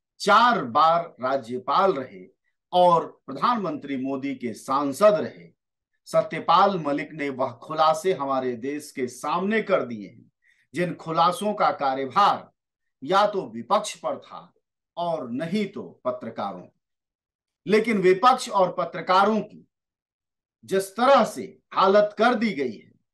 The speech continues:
और पत्रकारिता को जिस तरह से जाबीबंद कर दिया गया है, वैसे में यही संभव है कि उन्हीं की पार्टी के विद्रोही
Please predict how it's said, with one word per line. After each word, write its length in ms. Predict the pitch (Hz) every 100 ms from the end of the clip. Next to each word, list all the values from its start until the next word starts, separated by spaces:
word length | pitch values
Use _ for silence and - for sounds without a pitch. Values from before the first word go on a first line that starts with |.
| _ -
और 220 | 175 -
पत्रकारिता 720 | 180 - 175 147 185 180 180
को 320 | 175 147 98 -
जिस 280 | 175 190 -
तरह 240 | 214 254
से 300 | - - - _
जाबीबंद 600 | - 165 160 139 185 226
कर 180 | 214 202
दिया 320 | 151 147 120
गया 200 | 98 92
है, 100 | 90 _ _ _ _ _ 143
वैसे 360 | 185 190 254
में 120 | 247 208
यही 340 | 175 170 277
संभव 460 | 277 208 185 - -
है 220 | - _ _ _ _ -
कि 60 | 190
उन्हीं 340 | 196 240 285
की 80 | 247
पार्टी 420 | 180 165 165 185
के 160 | 170 147
विद्रोही 680 | 143 123 170 156 101 82